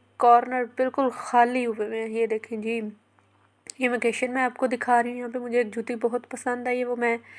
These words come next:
अ, ज़रूर लूँगी अपने के लिए, क्योंकि मुझे बहुत अच्छी लगी है और बहुत ही रीज़नेबल प्राइस में है। अ, सिर्फ वो जूती जो है, मुझे मिल रही है। ये देखें जी, मैं आपको भी दिखाती हूँ,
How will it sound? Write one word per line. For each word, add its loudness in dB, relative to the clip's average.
अ, 8
ज़रूर 0
लूँगी 0
अपने 0
के -6
लिए, 0
क्योंकि -6
मुझे -2
बहुत -2
अच्छी 0
लगी 0
है 2
और 2
बहुत 2
ही 2
रीज़नेबल 0
प्राइस 2
में 0
है। -2
अ, 0
सिर्फ 0
वो -4
जूती -2
जो 2
है, 2
मुझे 0
मिल -2
रही 0
है। 2
ये -8
देखें -8
जी, -2
मैं -4
आपको -4
भी -8
दिखाती -6
हूँ, -2